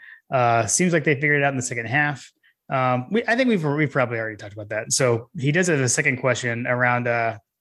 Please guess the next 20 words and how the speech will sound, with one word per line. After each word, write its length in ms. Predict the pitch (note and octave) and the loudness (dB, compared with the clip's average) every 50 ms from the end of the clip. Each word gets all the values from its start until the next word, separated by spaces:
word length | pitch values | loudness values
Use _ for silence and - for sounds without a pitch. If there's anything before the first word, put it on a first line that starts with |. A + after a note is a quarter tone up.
| _ _ - | _ _ -6
and 120 | C3 C3 | -6 -2
I 120 | C#3 D3 E3+ | 0 0 0
can't 240 | E3+ - F3+ D3 | 0 0 0 0
answer 200 | C#3 D3 C#3 - | 0 0 -2 -2
this 160 | A#2+ A2+ G#2 A#2 | -6 -8 -8 -8
one. 140 | A2 G#2+ - - - - - - | -10 -10 -12 -14 -18 -20 -8 -4
Compare 360 | D3+ C#3 B2+ D#3 F3 G3 G#3 | -2 -2 0 0 0 0 0
and 120 | G#3 F#3+ - | 0 0 0
contrast 720 | E3+ E3 D3 C3+ C#3+ C#3+ C#3+ D3+ D3+ D3 - - - _ | 0 0 0 0 0 2 2 0 0 -2 -4 -8 -10 _
Columbia, 380 | - - D3 D3+ D#3 D#3 D3+ D3 | -4 -2 0 0 0 0 0 0
Missouri 800 | C3+ C3 B2+ A#2 A#2+ C3+ D#3 E3 D3+ C3+ B2+ B2 A#2+ A#2+ B2 - _ _ _ _ _ _ | 0 0 -2 -2 -2 -4 -2 -2 0 0 0 -2 -4 -6 -10 -12 _ _ _ _ _ _
to 80 | - C#3+ | -4 -4
Columbia, 400 | C3 - C3+ C3 B2+ B2+ B2+ A#2+ | -2 0 0 0 0 0 0 -2
South 240 | A#2 - B2 A#2 A2+ | -2 -2 -4 -4 -4
Carolina. 540 | - - A#2 A#2 B2 A2+ G#2+ G#2 G#2 G#2 - _ _ _ | -6 -8 -8 -6 -6 -8 -8 -10 -14 -16 -20 _ _ _
Cheers 320 | - - B2+ A#2+ A#2+ G#2+ A2 | -4 0 2 2 2 2 0
and 80 | G#2+ | -4
go 100 | A2 G#2+ | -6 -6
Dogs. 300 | G#2+ A#2 - - - - - - - - - - - - _ | -6 -8 -8 -10 -10 -12 -10 -12 -14 -14 -14 -14 -16 -10 _
Um, 500 | C#3+ C3+ C3 B2+ B2+ B2 A#2+ A#2+ A#2+ - | -2 -2 0 0 0 0 0 -2 -4 -6